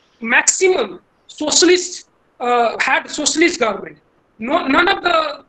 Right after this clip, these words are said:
uh, countries in the world ever had a communist government, although the parties were called Communist Party. They, no,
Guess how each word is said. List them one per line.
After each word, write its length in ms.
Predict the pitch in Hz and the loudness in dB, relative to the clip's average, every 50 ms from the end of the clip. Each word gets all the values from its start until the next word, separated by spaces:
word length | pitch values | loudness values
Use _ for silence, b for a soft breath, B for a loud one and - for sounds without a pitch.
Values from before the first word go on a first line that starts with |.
| _ - 254 | _ -12 -8
uh, 160 | 262 247 226 | -4 -4 -2
countries 720 | 226 269 277 294 285 320 320 320 311 - - - - - - - | 0 0 0 0 0 2 2 2 2 0 -2 -8 -14 -14 -6 0
in 120 | 277 269 | 2 2
the 120 | 277 277 | 2 2
world 280 | 269 254 226 240 285 - - - - _ _ _ _ - | 2 0 -2 -2 -2 -4 -6 -10 -18 _ _ _ _ -2
ever 200 | 285 277 320 339 - | 0 2 2 0 0
had 240 | - 269 277 277 285 | 0 0 0 0 -2
a 80 | 269 269 | -4 -6
communist 460 | 247 240 240 247 247 240 233 - 214 | -6 -4 -4 -4 -6 -6 -6 -4 0
government, 380 | 285 311 320 254 190 160 - - - | 0 0 0 0 -4 -10 -8 -2 0
although 260 | 247 262 269 302 285 | 0 2 2 2 2
the 260 | 285 269 - - - - | 2 0 -2 -6 -12 -6
parties 360 | - 233 240 - 285 277 247 | -4 -4 -4 -2 -4 -4 -2
were 140 | 233 254 247 | 0 -2 0
called 240 | 247 254 240 240 240 | 0 0 -2 0 0
Communist 400 | - 269 285 320 330 320 - - | 0 2 2 4 2 2 0 0
Party. 400 | - 330 359 359 359 339 - - _ b b b b b b b b | 0 0 0 0 -4 -8 -12 -14 _ b b b b b b b b
They, 240 | b 269 285 247 - | b -4 -2 -2 -4
no, 480 | 269 240 247 311 339 330 320 254 240 | -4 -2 0 2 2 0 0 -4 -8